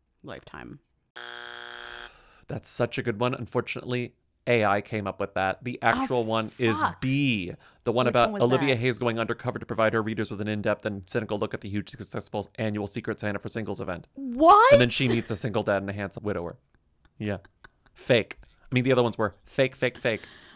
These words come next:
Speaker 1: Oh my God, I couldn't tell the difference. I literally couldn't tell the difference. That is so stressful. Okay, Christmas on Cherry Lane stars Who Weekly favorite Jonathan Bennett and the guy from Crazy Ex-Girlfriend, you know, the, the main guy, the, like, hunk.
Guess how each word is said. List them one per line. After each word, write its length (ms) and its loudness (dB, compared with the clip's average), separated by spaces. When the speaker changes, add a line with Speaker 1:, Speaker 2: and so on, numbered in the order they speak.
Speaker 1:
Oh 200 -6
my 340 -8
God, 400 -8
I 120 -8
couldn't 280 -8
tell 160 -10
the 80 -8
difference. 540 -8
I 100 -4
literally 340 -8
couldn't 180 -8
tell 100 -8
the 80 -8
difference. 460 -12
That 200 -8
is 100 -10
so 160 -8
stressful. 520 -8
Okay, 280 -6
Christmas 560 -2
on 140 2
Cherry 360 -2
Lane 300 -2
stars 480 -4
Who 180 -2
Weekly 380 0
favorite 560 -8
Jonathan 540 -2
Bennett 340 -10
and 280 -4
the 80 -4
guy 480 0
from 240 -4
Crazy 400 -4
Ex-Girlfriend, 580 -4
you 80 0
know, 120 -2
the, 140 -4
the 60 -2
main 220 -4
guy, 440 -6
the, 80 -10
like, 160 -8
hunk. 320 -10